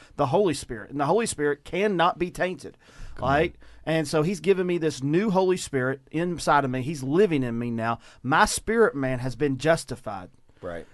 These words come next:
Speaker 1: All right, so I am made whole. Now what we've gotta do is fix these hands and fix the brain. That's repentance, changing the way we think. And if we change the way we think, we change what our hand does.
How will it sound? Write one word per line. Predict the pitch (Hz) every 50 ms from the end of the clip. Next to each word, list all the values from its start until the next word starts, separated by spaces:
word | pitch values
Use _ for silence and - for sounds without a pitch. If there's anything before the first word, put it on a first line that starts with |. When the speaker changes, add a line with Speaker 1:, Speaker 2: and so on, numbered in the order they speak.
| - - 131
Speaker 1:
All | 139
right, | 143 156 160
so | - 165 160 -
I | 151 196 240 220
am | 175 147 143 143
made | 151 160 170 165 131
whole. | 147 180 175 143 113 - - _ -
Now | 120 131 131 - 160 196 233 247
what | 208 175 156 143
we've | 147 143 123
gotta | 151 139 135
do | 131 143 135
is | - -
fix | - - - - -
these | - 127 113 -
hands | 143 151 135 98 85 - - - - -
and | - 127 127 -
fix | - 151 156 160 - -
the | 131
brain. | 123 147 156 156 147 131 110 104 107 113
That's | 113 117 131 147 143 -
repentance, | 156 143 135 156 165 156 - 127 117 - -
changing | - - 139 156 147 135 139
the | 147
way | 139 143 151 147
we | 139 147 131
think. | 120 - 156 151 123 - _ _ _ - - - - _ -
And | 127 135
if | 127
we | 135 131
change | 135 156 156 160 151 135
the | 139 139
way | 147 143 143
we | 135 135
think, | 135 - 214 226 220 -
we | 156 147
change | 139 - 147 143 143 131
what | 139 135
our | 143 131
hand | 156 196 196 185 147 120
does. | 101 80 55 55 -